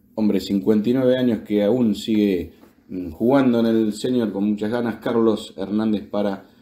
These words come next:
cerrar esta goleada del conjunto de Carlos Tejedor sobre San Martín. Un encuentro que en la primera etapa no tuvo goles,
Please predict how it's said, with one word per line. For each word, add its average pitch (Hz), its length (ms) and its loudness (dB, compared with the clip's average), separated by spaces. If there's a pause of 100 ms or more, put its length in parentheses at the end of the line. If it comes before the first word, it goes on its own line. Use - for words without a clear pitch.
(120)
cerrar 98 580 -2
esta 90 600 -6 (500)
goleada 98 800 2
del 95 520 -2
conjunto 98 420 -4
de 92 80 0
Carlos 95 240 -6
Tejedor 92 380 -4
sobre 90 520 -2
San 104 220 -4
Martín. 151 340 -2
Un 127 140 2
encuentro 123 540 2
que 104 240 0
en 101 440 0
la 101 140 -4
primera 135 340 -2
etapa 139 480 -2
no 127 240 -2
tuvo 139 260 2
goles, 170 420 0